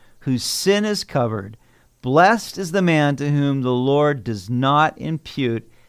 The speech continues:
iniquity." Moses, by faith, looked forward to the cross of Jesus Christ, where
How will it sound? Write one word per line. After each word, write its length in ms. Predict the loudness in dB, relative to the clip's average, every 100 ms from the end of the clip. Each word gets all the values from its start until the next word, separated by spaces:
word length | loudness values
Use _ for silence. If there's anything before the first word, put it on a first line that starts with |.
| _
iniquity." 680 | 0 4 4 2 -2 -2 -10 _ _ _ _ _ _ _ _ _ _ 0
Moses, 460 | 6 6 6 -2
by 180 | 0 0
faith, 720 | 0 0 0 0 -4 -16 -20 _ -2
looked 300 | 4 4 2
forward 640 | -8 2 4 6 4 2
to 100 | -2
the 120 | -4
cross 540 | -4 -4 2 2 2 -2
of 120 | -4
Jesus 460 | -4 -6 -6 -8 -10
Christ, 760 | -4 0 2 0 -6 -12 -14 _ _ _ _ _ 0
where 420 | 6 6 6